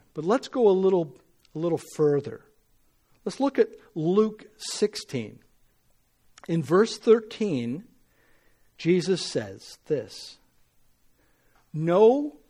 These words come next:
servant can serve two masters, for either he will hate the one and love the other, or he will be devoted to the one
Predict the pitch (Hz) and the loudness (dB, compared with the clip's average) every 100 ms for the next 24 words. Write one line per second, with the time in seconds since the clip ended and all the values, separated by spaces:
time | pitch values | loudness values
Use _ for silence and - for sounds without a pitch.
0 | _ _ _ - - - 170 165 180 208 | _ _ _ -18 -10 0 2 2 2 -4
1 | - 175 175 196 - 147 127 127 139 - | -6 -6 -6 -8 -8 -2 0 0 -4 -8
2 | - - 147 139 151 160 156 - - - | -18 -8 -4 -4 -4 -6 -8 -14 -20 -20
3 | - - _ _ _ _ _ _ _ _ | -20 -20 _ _ _ _ _ _ _ _
4 | _ - 180 190 185 202 214 165 - 202 | _ -4 -2 2 4 6 4 2 -2 -2
5 | 170 147 175 285 - 175 151 160 175 147 | -2 -2 0 0 0 0 0 0 -2 0
6 | 165 233 208 196 170 151 170 170 156 - | 4 4 4 -2 0 0 2 -2 -6 0
7 | 196 160 196 220 214 190 214 165 170 139 | 2 2 -2 4 6 6 4 2 2 4
8 | 233 294 277 202 - - 196 156 135 147 | 2 2 -2 -4 -6 -2 0 2 0 -2
9 | 139 | -4